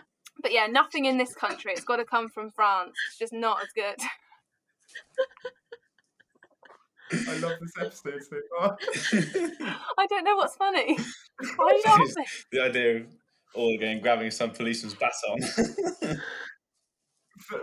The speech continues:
Speaker 2: for everyone listening, Ola's probably the most P G person ever, so the fact that she wants to steal a baguette
Speaker 3: And
Speaker 2: off
Speaker 3: she,
Speaker 2: a French
Speaker 3: she's only
Speaker 2: man
Speaker 3: just
Speaker 2: is
Speaker 3: realised what she
Speaker 2: completely
Speaker 3: was saying. If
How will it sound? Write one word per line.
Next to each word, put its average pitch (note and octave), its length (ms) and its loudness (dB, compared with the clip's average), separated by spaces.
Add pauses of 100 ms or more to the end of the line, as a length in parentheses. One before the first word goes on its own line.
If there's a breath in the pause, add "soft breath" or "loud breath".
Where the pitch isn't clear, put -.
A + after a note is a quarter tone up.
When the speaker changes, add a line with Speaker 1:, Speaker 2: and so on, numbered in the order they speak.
(120)
Speaker 2:
for G#3 120 -2
everyone G3+ 420 -2
listening, D3 680 -6
Ola's F3 320 0
probably F#3 200 -2
the E3+ 80 -4
most E3 180 -2
P F3 220 -4
G D#3+ 160 -4
person D#3 360 0
ever, C3 260 0
so - 120 -16
the D3 100 -6
fact D#3+ 220 2
that E3+ 160 -2
she - 80 -4
wants F3+ 220 -2
to F3 100 -6
steal E3+ 300 -4
a E3 40 0
baguette D#3+ 260 -2
Speaker 3:
And - 60 2
Speaker 2:
off - 80 -2
Speaker 3:
she, E3 120 0
Speaker 2:
a D3+ 40 -2
French D#3 140 2
Speaker 3:
she's E3+ 140 4
only E3+ 140 6
Speaker 2:
man D#3 100 0
Speaker 3:
just D#3 160 2
Speaker 2:
is D#3+ 80 6
Speaker 3:
realised C#3+ 120 6
what C3 140 4
she C3+ 60 -6
Speaker 2:
completely D3 320 0
Speaker 3:
was A#2 100 -4
saying. B2 160 2
If G#2+ 60 0